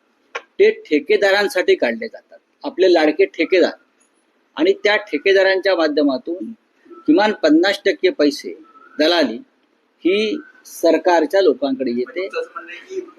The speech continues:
Speaker 2: ज्या स्थानिक स्वराज्य संस्थांच्या निवडणुकांसाठी पैसे लागणार ते शक्तीपीठ
Speaker 1: नक्कीच या ठेकेदारांकडून उचल, उचललेली आहे. हे जे ठेकेदार आहे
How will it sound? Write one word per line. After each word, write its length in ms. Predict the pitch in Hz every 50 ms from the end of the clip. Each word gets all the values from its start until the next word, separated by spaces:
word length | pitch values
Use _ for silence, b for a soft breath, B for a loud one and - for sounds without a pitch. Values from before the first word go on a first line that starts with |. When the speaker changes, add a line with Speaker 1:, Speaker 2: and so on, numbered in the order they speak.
| - _
Speaker 2:
ज्या 120 | 160 160 160
स्थानिक 320 | 160 147 - - - -
स्वराज्य 320 | - - 160 - - - 320
संस्थांच्या 400 | - 151 - - - 330 339 349
निवडणुकांसाठी 800 | 320 311 302 311 - - - - 330 - 330 165 - - - -
पैसे 320 | - - - - 165 -
लागणार 280 | 320 - - - - -
ते 260 | - - 349 349 -
शक्तीपीठ 460 | - - _ - - - - - - -
Speaker 1:
नक्कीच 480 | - 160 175 160 160 - 226 233 - -
या 100 | 214 208
ठेकेदारांकडून 920 | - - 165 151 180 190 180 190 180 180 180 180 165 - 185 208 226 147 - -
उचल, 380 | 165 151 - - 214 220 208 - - -
उचललेली 500 | 311 - - 196 180 160 147 - - -
आहे. 100 | - _ _ _ _ _ _ _ _ _ _ _ _ _ _ _ _ _ _ _ _ _ _ _ _ _ _
हे 80 | 151 165
जे 100 | 180 196
ठेकेदार 540 | 196 - - 170 - - 226 220 208 156 -
आहे 200 | - - -